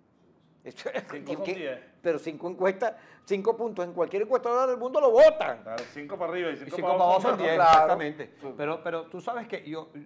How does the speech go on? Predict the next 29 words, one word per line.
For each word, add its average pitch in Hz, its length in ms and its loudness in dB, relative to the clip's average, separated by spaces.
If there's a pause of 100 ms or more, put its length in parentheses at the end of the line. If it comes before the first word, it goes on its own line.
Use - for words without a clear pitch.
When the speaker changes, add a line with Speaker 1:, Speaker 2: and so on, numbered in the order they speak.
Speaker 3:
yo 147 160 -8
es, 196 280 -10
sí 196 160 -10
cons-, 175 320 -14
creo 160 480 0 (400)
que 120 100 -10
debe 135 180 -4
ser 147 160 -10
así, 143 320 -10 (140)
a 127 140 -6
pesar 139 200 -8
que 185 120 -10
tú 208 120 -2
dices 165 340 -8 (280)
que 131 100 -14
lo 120 160 -6
hace 117 200 -6
en 151 100 -6
un 151 100 -8
sitio 160 260 -14
determinado, 151 540 -12 (280)
pero 131 140 -8
las 147 180 -8
encuestas 151 500 -12
mayormente 156 560 -12
se 143 140 -14
concentran, 117 360 -16
los 117 100 -14
encuestadores 135 580 -8